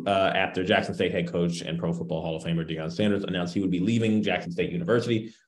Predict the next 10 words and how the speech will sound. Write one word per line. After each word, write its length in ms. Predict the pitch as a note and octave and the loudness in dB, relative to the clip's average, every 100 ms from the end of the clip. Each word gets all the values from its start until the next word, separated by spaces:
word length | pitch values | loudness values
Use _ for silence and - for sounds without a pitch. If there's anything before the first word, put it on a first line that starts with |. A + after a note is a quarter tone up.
| _ - | _ 8
to 180 | C#3+ | 12
become 380 | C3+ - B2 G#2+ | 12 10 6 6
the 80 | F2+ | 4
head 260 | F2 G#2 - | 2 0 2
coach 280 | F#2+ F2+ - | 2 2 -2
at 100 | F2 | -4
the 80 | E2+ | 0
University 400 | F2 E2+ E2+ - | 2 2 0 -2
of 80 | - | -6
Colorado. 680 | - D#2+ F#2+ G2+ G2 - | -4 0 4 4 2 -2